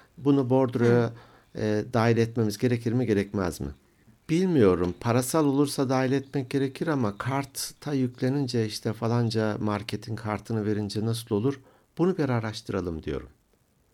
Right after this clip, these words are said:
Speaker 2: Ha, çok
Speaker 1: Orada
Speaker 2: güzel.
Speaker 1: ahkam, evet, orada ahkam kesip tabii, tabii, o kişi lehineyse direkt bordro ya da yok ya öbür taraftan fatura geldiği için zaten onu masraf gösterirsiniz, hiçbir şeye gerek yok.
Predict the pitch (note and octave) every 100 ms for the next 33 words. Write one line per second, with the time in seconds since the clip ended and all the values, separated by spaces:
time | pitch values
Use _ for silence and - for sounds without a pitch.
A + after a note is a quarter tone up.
0 | _ _ - - C#4 A#3 F#3 F3 C3+ -
1 | - - - C3 - - C#3 C#3 - C#3+
2 | C#3 A2+ A#2+ C3 B2+ A#2+ D3+ D3+ C3+ A#2+
3 | F3 - _ _ _ - _ _ - C#3+
4 | C#3+ D#3 F3 C#3 G#2 B2+ A2+ F#2+ A#2+ A#2+
5 | A#2 A2 B2 C3+ A2 E2+ A#2+ A2 G#2+ F2+
6 | D#2+ - - F#2 E2+ F#2+ - - - A#2+
7 | C3 A#2 F#2+ F2 - G2+ F#2 - F#2 -
8 | G2+ F#2+ F2 - F2 F2+ F2+ C3+ A2+ F2
9 | E2+ E2+ - F2 E2 E2+ D#2+ - - -
10 | - - D#2+ - F#2+ G2+ F#2+ - - D#2+
11 | D2+ D#2 D2+ -